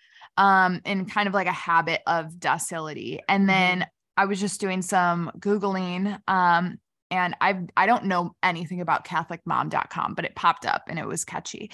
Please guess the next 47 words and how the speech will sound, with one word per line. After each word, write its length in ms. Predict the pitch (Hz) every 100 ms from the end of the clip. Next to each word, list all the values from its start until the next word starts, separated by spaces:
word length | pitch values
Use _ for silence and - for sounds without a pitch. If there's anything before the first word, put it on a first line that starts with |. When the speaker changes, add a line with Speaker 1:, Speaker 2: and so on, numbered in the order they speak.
| - - - -
Speaker 1:
And 520 | 220 214 214 214 285
she 280 | 247 269 262
had, 220 | 285 220
like, 200 | 226 220
Speaker 2:
<laughs> 20 |
Speaker 1:
this 160 | 226 -
paragraph 640 | 190 196 190 185 180 185 -
about 340 | 180 180 135
docility 640 | 190 180 - 185 185 180
saying, 380 | 185 185 175 180 190
you 80 | 196
know, 80 |
"The 80 | 170
first 380 | 180 226 233 -
aspect 500 | 165 180 180 185 180 -
of 160 | 175
docility 720 | 180 180 175 175 175 170 175 -
is 100 | 165
the 120 | 180
willingness 520 | 175 180 190 185 185
and 140 | 175
readiness 420 | 160 151 165 170 -
to 80 | 180
be 140 | 170
taught 380 | - - 170 -
or 140 | 175
guided. 520 | 170 160 156 165 254 277 - - _
And 180 | 226 202
this 180 | 202 208
is 100 | 226
the, 140 | 202 196
the, 200 | 190 -
the 180 | 180 202
desire 400 | 202 175 170 170
to 120 | 175
learn 240 | 185 175 180
from 180 | 220 196
God 340 | 170 147 151
and 120 | 185
to 60 | 180
be 140 | 175
formed 520 | - - 175 180 185 -
and 180 | 190 170
molded 400 | 175 196 185 170
by 180 | 165 165
his 220 | 165 170
hands. 500 | - 208 156 156